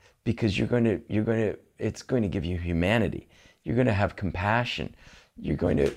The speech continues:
you know, it's, in other words, humility is just, it's gonna make your job easier because you're gonna also have compassion for yourself. You know, it's, it's going to, it's gonna widen your perspective. You're going to,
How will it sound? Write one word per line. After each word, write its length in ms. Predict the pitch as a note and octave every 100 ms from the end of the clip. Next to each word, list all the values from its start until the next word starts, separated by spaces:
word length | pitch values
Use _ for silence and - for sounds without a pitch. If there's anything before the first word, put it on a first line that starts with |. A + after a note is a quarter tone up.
| -
you 200 | - B2
know, 140 | A2
it's, 220 | - A#2+ -
in 120 | B2+
other 140 | D3
words, 320 | B2 A2 - - _
humility 640 | - C#3 A#2+ A#2 F#3 B2+ F#2
is 220 | - -
just, 340 | - - -
it's 120 | - -
gonna 160 | C#3
make 160 | D3 -
your 100 | F2
job 440 | - C#2 F2+ B2+
easier 460 | F2+ C#2 C2+ G1+ G1+
because 380 | - - G2+ E2+
you're 140 | C#3
gonna 180 | C3+ B2
also 240 | G2+ G2 F#2+
have 120 | -
compassion 500 | E2 E2 D#2 D2+ E2+
for 120 | E2+
yourself. 760 | D#2+ D2 - A#2+ C#3+ - - - _ _ _ - - _ _ _ _ -
You 180 | - G2+
know, 300 | G2+ G2 -
it's, 200 | G#2+ - - -
it's 180 | A#2
going 260 | - C#3 B2+
to, 160 | A#2 -
it's 120 | - -
gonna 200 | D#3 G2+
widen 580 | E2+ F2 F2+ A#2+ A2
your 140 | F2+ D#2
perspective. 800 | - D2 - F2+ G#2+ - - - _ - - _ _ -
You're 140 | A#2 G#2+
going 240 | A2 G#2
to, 320 | G2 G2 F#2